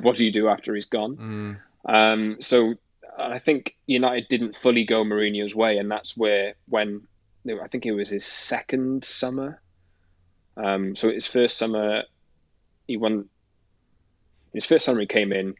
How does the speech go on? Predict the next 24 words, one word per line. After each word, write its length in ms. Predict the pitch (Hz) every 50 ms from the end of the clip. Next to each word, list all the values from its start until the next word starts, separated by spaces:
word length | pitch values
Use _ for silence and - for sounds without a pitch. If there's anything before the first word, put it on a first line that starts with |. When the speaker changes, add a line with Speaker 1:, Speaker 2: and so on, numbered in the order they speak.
| _ _ _ _ _ _
Speaker 1:
Second 360 | - - 117 110 - 113 104 -
summer 240 | - 107 104 101
he 100 | 98 101
just 280 | 101 - 110 101 - -
won 140 | 101 95 87
trophies. 460 | - - 98 95 - 95 92 95 -
Third 280 | - _ 117 113 110 101
summer 260 | - - 104 101 98
was 140 | 98 101 -
when 120 | 104 101
it 80 | 98 98
all 160 | 110 104 104
started 340 | - - - 104 90 85 -
to 60 | -
go 100 | - 98
to 60 | 98
pot 300 | - - - 113 - -
for 220 | - - 101 98 92
him, 180 | 95 95 - _ _ _ _ _ _ _ _
and 120 | - 110 101
I 60 | -
think 340 | - - 131 120 110 101 -
that 200 | 113 107 - -
was 460 | 107 101 95 - - - - - -